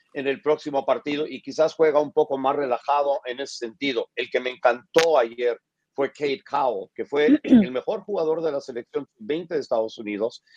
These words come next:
Speaker 1: y que Cowell entra a este partido y el gol que mete es de absoluta antología, porque de la manera en que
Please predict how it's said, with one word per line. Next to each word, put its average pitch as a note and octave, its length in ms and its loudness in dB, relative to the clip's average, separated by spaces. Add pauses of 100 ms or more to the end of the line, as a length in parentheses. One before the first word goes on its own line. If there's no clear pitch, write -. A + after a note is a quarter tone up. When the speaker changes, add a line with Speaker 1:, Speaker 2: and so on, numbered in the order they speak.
(180)
Speaker 1:
y B2+ 140 -4
que - 160 2
Cowell D#3+ 400 6
entra F3 360 0
a D#3 60 8
este D#3+ 240 0
partido A#2 460 -2
y A2+ 100 -4
el B2 120 -2
gol G3+ 240 0
que A#2 120 -4
mete C#3+ 420 -2
es D3 160 -2
de C3 100 0
absoluta A#2+ 680 -2
antología, G#2 680 -2 (320)
porque B2+ 280 4
de B2 120 6
la A#2+ 100 4
manera G3+ 540 2
en C#3+ 180 -4
que C3+ 240 0